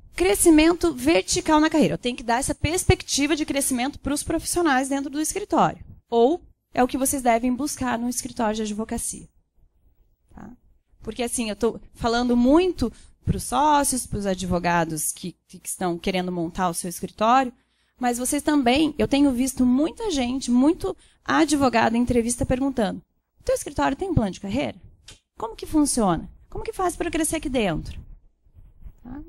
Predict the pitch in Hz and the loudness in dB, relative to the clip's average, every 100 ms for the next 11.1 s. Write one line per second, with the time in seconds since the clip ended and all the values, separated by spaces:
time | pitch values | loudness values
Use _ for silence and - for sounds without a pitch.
0 | - 269 - - 285 320 320 294 - - | -10 -8 -6 -2 0 2 2 2 0 -4
1 | 262 233 226 247 277 285 277 277 262 294 | -2 0 2 2 4 6 6 6 4 4
2 | - - - - 254 269 269 370 - 311 | -4 -14 -20 -6 2 4 4 4 0 -2
3 | 254 254 359 403 - 262 302 392 254 233 | 0 0 0 -2 -2 -2 -2 0 -2 -2
4 | 269 262 302 - 370 277 277 330 - 330 | -2 -2 -2 -4 -6 -2 0 0 -2 -4
5 | 320 302 330 392 320 269 - _ _ _ | -4 -4 -2 0 0 0 -8 _ _ _
6 | _ _ _ _ - _ - - _ _ | _ _ _ _ -20 _ -16 -16 _ _
7 | _ _ _ _ - 226 - 269 320 - | _ _ _ _ -12 -10 -2 0 0 -2
8 | - 220 220 - 277 311 381 - 330 320 | -2 -2 -2 -2 -2 -2 -2 -2 2 2
9 | 320 - 277 320 427 - _ - _ _ | 2 2 2 2 -4 -14 _ -20 _ _
10 | _ - 262 - 269 262 - - 180 165 | _ -8 -6 2 2 2 -4 -4 -4 -6